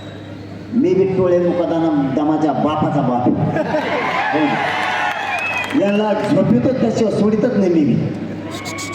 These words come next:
फक्त तुम्ही सातारा आशीर्वाद असंच मागं ठेवा. तुम्ही जर असे पक्के राहिलात ना, यांना पाणी पाजेलच म्हणायचं नाही गटारातलं.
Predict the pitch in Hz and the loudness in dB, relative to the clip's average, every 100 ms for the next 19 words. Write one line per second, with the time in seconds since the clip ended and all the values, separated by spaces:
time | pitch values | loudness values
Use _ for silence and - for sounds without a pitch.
0 | - - - - 262 254 240 226 220 220 | 0 0 0 0 0 2 2 2 0 0
1 | 202 - 214 - - - 359 - - - | -2 0 0 0 0 0 0 0 0 0
2 | - 320 277 - - - 190 - - - | 0 0 0 0 0 -2 -6 -8 -12 -14
3 | - - - - - - - - - - | -14 -14 -16 -16 -16 -16 -16 -16 -14 -8
4 | - 220 220 226 220 214 214 202 202 226 | 0 4 4 4 4 2 2 0 2 0
5 | - 220 214 202 220 220 208 - - - | 2 4 4 2 2 2 0 0 -2 -4
6 | - - - - - - - - - - | -8 -12 -12 -14 -14 -14 -14 -14 -10 -4
7 | 185 185 160 175 180 175 175 165 190 185 | 0 0 0 0 0 0 0 0 0 0
8 | 180 156 147 139 127 117 147 135 127 117 | 0 0 2 2 0 0 0 0 0 -2
9 | 107 | -2